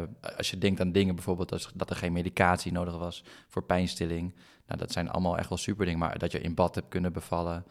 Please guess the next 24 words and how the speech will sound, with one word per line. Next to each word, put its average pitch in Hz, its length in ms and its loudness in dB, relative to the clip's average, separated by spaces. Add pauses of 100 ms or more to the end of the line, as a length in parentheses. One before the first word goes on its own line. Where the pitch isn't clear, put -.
(440)
Ja, 85 420 -2
en 85 260 2 (160)
ja, 85 300 -2 (100)
nou 82 120 -2
ja, 82 200 -2
die 85 120 -6
climax 95 320 0
waar 82 140 0
je 85 60 0
mee 85 140 0
eindigt, 85 400 -2
dat 85 120 -4
meisje 85 540 -4 (420)
wat - 160 -10
er 82 360 -4
gezond 85 400 -6
uitkomt, - 360 -4
zo'n - 200 -14
prachtig - 400 -4
rustig - 280 -10
moment. 87 500 -2 (560)
Ja, 80 380 -6 (280)
wauw. 85 460 -2
Het, - 180 -10